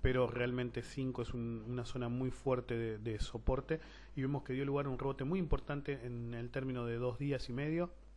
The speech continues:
que alcanzó un diez por ciento y la zona de resistencia de cinco con cincuenta. Es normal lo que estamos viendo, la, la duda de la zona de cinco con cincuenta, ya que después de semejante baja,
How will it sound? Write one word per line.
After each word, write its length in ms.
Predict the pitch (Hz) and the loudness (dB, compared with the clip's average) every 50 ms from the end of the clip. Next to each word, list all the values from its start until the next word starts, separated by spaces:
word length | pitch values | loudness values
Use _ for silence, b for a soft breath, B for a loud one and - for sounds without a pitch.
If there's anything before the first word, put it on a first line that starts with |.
| - - - - - - - - - - - - | -18 -18 -18 -16 -16 -16 -16 -16 -16 -14 -10 -6
que 100 | - 135 | -4 -2
alcanzó 340 | 127 123 123 123 120 - 143 | -2 -2 -4 -4 -4 -4 -4
un 60 | 131 | -2
diez 140 | 135 139 - | 0 0 2
por 180 | - 139 127 | 2 2 0
ciento 400 | - - 147 139 139 139 131 127 | -2 -4 -4 -4 -2 -2 -2 -2
y 60 | 127 | -2
la 120 | 123 120 113 | -2 -4 -4
zona 220 | - - 131 131 | -6 -6 -4 -4
de 60 | 123 | -4
resistencia 520 | 120 117 117 - - 135 127 123 - 131 120 | -4 -6 -8 -8 -6 -6 -6 -4 -4 -4 -6
de 80 | 117 | -6
cinco 300 | 113 - 127 120 113 117 | -6 -8 -8 -8 -8 -8
con 180 | - - 120 113 | -8 -8 -8 -8
cincuenta. 580 | - 117 110 104 - 117 113 107 107 - 107 - B B B B B B B | -8 -8 -8 -6 -6 -6 -4 -4 -6 -8 -10 -10 B B B B B B B
Es 80 | - 180 | 0 2
normal 260 | 185 175 170 175 175 | 2 2 2 2 2
lo 80 | 160 139 | 0 0
que 80 | 147 | -2
estamos 300 | 139 - 151 147 139 131 | -2 -2 -2 -2 -2 0
viendo, 320 | 143 147 147 147 143 139 135 | 0 0 0 0 0 0 0
la, 260 | 127 127 120 120 117 | 2 2 0 0 0
la 140 | 120 127 120 | 0 0 0
duda 400 | 127 131 147 147 139 131 127 127 | 2 2 2 2 2 2 2 2
de 100 | 123 120 | 0 0
la 120 | 123 120 | -2 -4
zona 180 | - - 135 127 | -4 -2 -2 -2
de 60 | 123 | -2
cinco 280 | - 139 135 127 123 | -2 -2 -2 -2 -2
con 120 | 123 123 117 | -2 -2 -2
cincuenta, 420 | 113 123 120 135 131 127 123 123 | -4 -4 -2 -2 -2 0 0 -2
ya 220 | 117 - 127 120 117 | -2 -2 -4 -4 -2
que 100 | - 123 | -2 0
después 280 | 117 113 - - 139 | 2 4 8 8 8
de 60 | 131 | 6
semejante 500 | 117 - 123 120 117 - 135 127 123 131 | 6 2 -4 -4 -4 -4 -4 -4 -2 -2
baja, 360 | 123 123 123 - - 131 117 | 0 0 0 0 -2 -4 -4